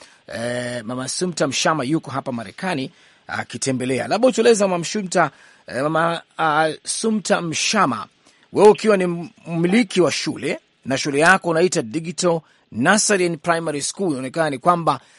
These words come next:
mmejiwekeza na kujikita katika matumizi ya mitandao ya kijamii.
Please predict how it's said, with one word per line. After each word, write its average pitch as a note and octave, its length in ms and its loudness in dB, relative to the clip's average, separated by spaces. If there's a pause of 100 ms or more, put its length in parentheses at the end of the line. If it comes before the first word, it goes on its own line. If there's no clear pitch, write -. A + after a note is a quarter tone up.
(160)
mmejiwekeza D#3 1000 2
na E3 60 0
kujikita D#3 520 -4
katika D#3 300 -4
matumizi D#3 600 0
ya D#3 60 2
mitandao D3 720 2
ya B2 100 -4
kijamii. B2+ 680 -6